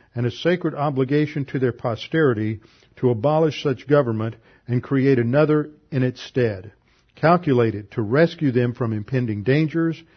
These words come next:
and to secure their future welfare and happiness. Nations as well as individuals are amenable for their acts to the public opinion of mankind.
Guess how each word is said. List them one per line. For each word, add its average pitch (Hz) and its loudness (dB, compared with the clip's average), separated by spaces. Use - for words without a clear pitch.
and 123 -2
to 120 -2
secure 185 2
their 170 2
future 165 -2
welfare 135 0
and 127 -6
happiness. 117 -6
Nations 180 2
as 151 -4
well 156 2
as 135 0
individuals 117 -2
are 120 0
amenable 127 2
for - -4
their 117 -4
acts 139 -4
to 135 -2
the 113 -4
public 139 -4
opinion 147 -2
of 110 -4
mankind. 120 -4